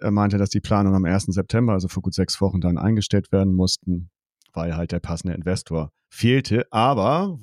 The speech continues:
was für euch gut ist, Timo begeisterte die Unternehmensphilosophie, die er in Form eures Head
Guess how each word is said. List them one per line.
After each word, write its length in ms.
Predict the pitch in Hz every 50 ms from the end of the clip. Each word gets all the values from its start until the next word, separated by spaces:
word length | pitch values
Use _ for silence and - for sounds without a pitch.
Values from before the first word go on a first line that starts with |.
| 104
was 160 | - 107 101 -
für 140 | - 101
euch 240 | 82 104 131 135 -
gut 180 | - 98 92 -
ist, 220 | 101 127 151 -
Timo 220 | - 135 131 120 101
begeisterte 640 | 110 95 104 104 113 113 - 113 107 - 110 107
die 240 | 92 101 101 101 90 - _ _ _ _ _
Unternehmensphilosophie, 1200 | - 127 110 110 101 107 123 147 156 - - - 143 131 120 120 107 117 107 - - 120 120 113 104
die 100 | 107 104
er 120 | 104 101
in 60 | 95
Form 300 | - - 107 107 104 95
eures 280 | 87 98 101 95 - -
Head 220 | 107 104 - -